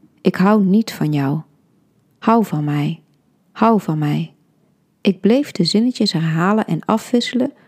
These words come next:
tot ze alle drie dezelfde betekenisloosheid hadden.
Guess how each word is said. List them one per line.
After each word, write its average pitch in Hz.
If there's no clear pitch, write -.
tot 330
ze -
alle 226
drie 220
dezelfde 185
betekenisloosheid 165
hadden. 156